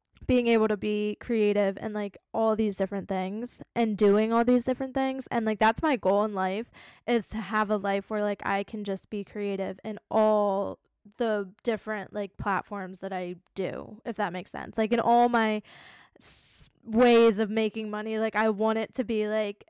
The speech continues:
an opportunity for me to just be creative in different ways. And so that's why I feel like this question is pretty easy for me, because I, I, I don't wanna be, you know, an expert at one thing, because I'll get bored.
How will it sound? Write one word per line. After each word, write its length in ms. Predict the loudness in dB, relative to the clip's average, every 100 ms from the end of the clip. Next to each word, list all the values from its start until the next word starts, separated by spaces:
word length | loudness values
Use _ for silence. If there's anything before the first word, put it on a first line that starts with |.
| -2
an 120 | 0
opportunity 600 | 2 0 -2 -4 -2 -2
for 140 | -4
me 160 | -4 -4
to 100 | -2
just 240 | -4 -4
be 120 | -6
creative 500 | -6 -4 -4 -4 -6
in 80 | -8
different 320 | -12 -12 -14
ways. 340 | -12 -12 -14 -18 -20 -20 -20 -2
And 180 | 0 0
so 600 | 2 4 6 6 4 2 0 0
that's 280 | 2 4
why 120 | 4 4
I 60 |
feel 120 | 4
like 120 | -2 -4
this 120 | -4
question 480 | -2 -2 -2 -4 -2
is 260 | -4 -8 -10
pretty 220 | -2 0
easy 480 | 0 -2 -2 -2 -4
for 160 | -4 -4
me, 240 | 0 0
because 300 | 0 -2 -2
I, 380 | 0 0 0 -4 -4
I, 220 | 0 2 4
I 100 | 4
don't 160 | 2 0
wanna 260 | 0 0
be, 420 | 0 2 2 0 -2
you 140 | -2
know, 280 | -2 -4 -6 -6
an 120 | -8 -6
expert 580 | -6 -6 -8 -6 -6 -8 -12 -20 -20 _
at 180 | -4 -2
one 320 | 0 -2 -2
thing, 420 | -4 -4 -4 -10 -4
because 200 | 0 2
I'll 140 | 2
get 180 | 4 2
bored. 380 | 2 0 0 -4